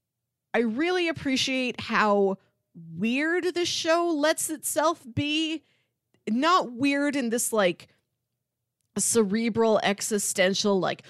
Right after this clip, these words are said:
"You've never been watching the real Elliot the whole time" kind of way. Weird in the way <laughs> where, like, it's kind of silly sometimes. Like, Elliot's running away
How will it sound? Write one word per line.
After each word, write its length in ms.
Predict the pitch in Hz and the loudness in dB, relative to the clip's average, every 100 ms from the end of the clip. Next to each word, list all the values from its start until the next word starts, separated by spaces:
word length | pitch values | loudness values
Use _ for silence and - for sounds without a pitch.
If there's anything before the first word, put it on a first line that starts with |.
| - - | -20 -6
"You've 220 | 185 165 | -2 2
never 340 | 185 240 214 | 4 4 4
been 160 | 165 170 | 2 -2
watching 360 | 170 170 208 180 | -4 -6 -6 -6
the 100 | 156 | -2
real 300 | 170 196 196 | 2 4 6
Elliot 420 | 220 254 269 262 | 6 6 4 2
the 100 | 254 | 0
whole 260 | 233 320 349 | 2 0 0
time" 460 | 254 320 381 320 | 0 2 2 0
kind 300 | 220 196 190 | 0 0 2
of 140 | 180 170 | 0 2
way. 220 | 156 139 | 0 0
Weird 480 | 185 262 339 349 339 | -2 -2 2 2 2
in 100 | 285 | 2
the 80 | |
way 400 | 262 220 226 226 | 2 4 6 6
<laughs> 20 | 214 | 4
where, 160 | 226 - _ | 2 -6 _
like, 420 | 220 269 - - _ _ _ _ _ - | 2 2 0 -20 _ _ _ _ _ -10
it's 760 | - - - 494 427 - - | -6 -4 -2 -4 -6 -10 -14
kind 420 | - - 392 453 415 | -8 2 4 6 6
of 300 | 370 262 240 _ _ _ _ | 4 2 -6 _ _ _ _
silly 760 | - - - 294 339 330 330 - | -2 0 4 6 6 4 2 0
sometimes. 1040 | - 349 330 320 330 320 330 339 330 339 - - _ _ _ _ _ | 4 6 6 6 8 8 8 6 4 2 -2 -10 _ _ _ _ _
Like, 420 | 269 247 220 - - _ _ _ _ _ - | 4 4 2 -4 -20 _ _ _ _ _ 2
Elliot's 420 | 294 339 330 - | 4 6 4 2
running 460 | 202 185 311 330 330 | 2 6 6 6 4
away 640 | 349 294 294 294 311 311 | 4 8 8 8 6 0